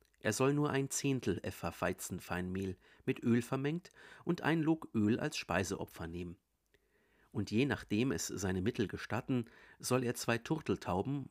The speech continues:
oder zwei Felsentauben bringen, von denen die eine als Sündopfer und die andere als Brandopfer dienen soll. Er soll sie am achten Tag zu seiner Reinigung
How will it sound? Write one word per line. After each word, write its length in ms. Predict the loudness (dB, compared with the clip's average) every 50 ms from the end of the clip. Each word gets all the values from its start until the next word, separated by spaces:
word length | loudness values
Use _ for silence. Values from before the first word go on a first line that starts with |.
| -16 -10 -6
oder 220 | -4 -2 -2 -2
zwei 240 | -2 0 0 0 0
Felsentauben 800 | 0 2 4 4 4 4 0 -2 -2 -2 -2 0 0 -2 -4 -6
bringen, 360 | -4 -4 -2 -2 -2 -2 -4 -6 -10 -20 -20 -20 -20 -20 -20 -20
von 240 | -4 0 2 2 4
denen 320 | 4 4 4 4 2 2
die 180 | 0 -2 0 0
eine 360 | 2 2 2 2 2 0 0
als 200 | -2 -4 -4 -6
Sündopfer 840 | -8 -4 0 0 0 0 0 -2 -6 -6 -4 -2 0 0 0 -2 -4 _ -20 -20 -20 -10 _
und 220 | -6 -6 -2 -2
die 100 | 0 0
andere 480 | 2 2 2 2 4 2 2 2 0 0
als 240 | -2 -2 -2 -4 -4
Brandopfer 600 | -2 -2 -2 -2 -2 -2 -6 -6 -4 -4 -4 -4
dienen 320 | -4 -4 -4 -4 -4 -4
soll. 280 | -4 -6 -6 -6 -8 -12 _ _ _ _ _ _ _ _ _ _ _ _ _ _ _ _ _ _ _ _ _ _
Er 140 | -4 -2 2
soll 180 | 2 2 2
sie 140 | 2 2 2
am 160 | 2 2 2 0
achten 380 | -2 -2 -2 -4 -6 -6 -6
Tag 360 | -2 0 0 0 0 0 -4 -6
zu 120 | -6 -4
seiner 340 | -2 -2 0 0 0 0 0
Reinigung 500 | 2 2 2 2 0 0 -2 -4 -6